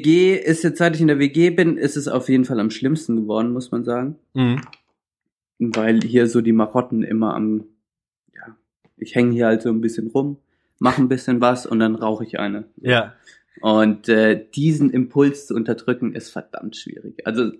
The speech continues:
Speaker 1: alleine, wa-, was, was haben wir jetzt? Äh, wir, ist noch nicht so
Speaker 2: Elften heute.
Speaker 1: spät.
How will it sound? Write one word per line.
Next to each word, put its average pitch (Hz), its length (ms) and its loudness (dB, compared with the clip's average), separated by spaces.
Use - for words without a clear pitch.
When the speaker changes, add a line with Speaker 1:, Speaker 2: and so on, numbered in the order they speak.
Speaker 1:
alleine, 147 680 2
wa-, 120 280 -4
was, - 440 -10
was - 340 -14
haben 139 140 -4
wir 143 120 -6
jetzt? 147 280 -8
Äh, 131 360 -10
wir, 123 180 -8
ist 123 220 -6
noch 127 140 4
nicht 123 120 2
so - 80 -2
Speaker 2:
Elften 85 120 -4
heute. - 20 -10
Speaker 1:
spät. - 60 -20